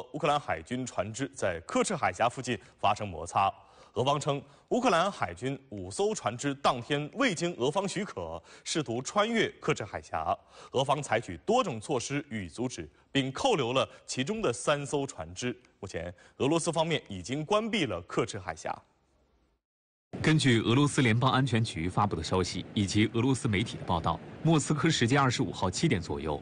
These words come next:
Speaker 2: 乌克兰海军三艘船只未经俄方许可进入俄临时封闭的黑海某海域，并一度向连接黑海与亚速海的刻赤海峡行驶。随后，又有乌海军两艘船只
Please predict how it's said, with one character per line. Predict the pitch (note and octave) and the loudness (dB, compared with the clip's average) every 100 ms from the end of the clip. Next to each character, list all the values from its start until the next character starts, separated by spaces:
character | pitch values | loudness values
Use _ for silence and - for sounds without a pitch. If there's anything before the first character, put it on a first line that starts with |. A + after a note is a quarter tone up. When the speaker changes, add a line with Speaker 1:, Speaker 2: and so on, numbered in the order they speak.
| - | 0
Speaker 2:
乌 | D#3 F#3 | 2 4
克 | G#2 | 4
兰 | B2+ | 2
海 | D#2+ C#2+ | -2 -4
军 | - A2+ | 0 0
三 | - D#3+ | 4 2
艘 | D#3+ | 4
船 | D#3+ D#2 F#2 | 0 0 -2
只 | - C4 - - - | 2 2 2 -8 -4
未 | - B2 | 2 4
经 | C#3 A#2+ | 4 2
俄 | B2 | 2
方 | D3+ D#3 | 2 0
许 | - D#3 | 2 0
可 | - C2+ - - | 0 -6 -10 -6
进 | - G#2+ | 2 2
入 | E2+ F2+ | 2 0
俄 | F#2+ G#2+ | 0 2
临 | G2 A#2 | 2 0
时 | - B2 | 0 2
封 | C3+ | 2
闭 | B2 | 2
的 | D#2+ C2+ | -2 -2
黑 | - E3 | 2 2
海 | - D2+ | 2 -2
某 | E2 | -2
海 | - - F#2 | -4 -4 -2
域， | E2 - - - - - | -2 -4 -20 -20 -20 -6
并 | - C3+ - | 2 2 4
一 | A#2+ | 4
度 | E3 C#3 | 4 4
向 | A2 E2 | 2 0
连 | F2+ A#2 | 2 2
接 | C#3 D3 | 4 2
黑 | D#3 D3+ | 4 2
海 | E2+ | 2
与 | F#2+ D#2+ | -2 2
亚 | C3 G2 | 2 4
速 | G2+ | 0
海 | - E2+ | -2 -6
的 | - | -2
刻 | - F#3 | 0 0
赤 | - | 0
海 | F2 D#2+ | -4 -6
峡 | D#2 E2+ | -4 -2
行 | E2 F2 | -2 -2
驶。 | F#2 - - _ _ _ - - - - - | -2 -4 -8 _ _ _ -20 -20 -20 -20 -6
随 | - A#2+ | 2 2
后， | A#2+ G2 - _ | 4 0 -4 _
又 | C#3+ C#3 | 2 4
有 | A2 | 4
乌 | D3 | 2
海 | - D2+ | 0 -2
军 | D2+ A#2 | 2 4
两 | F#2 C#2 | 2 0
艘 | - D#3+ | 2 2
船 | - D#2 | 2 0
只 | G#2 G#2+ | 2 2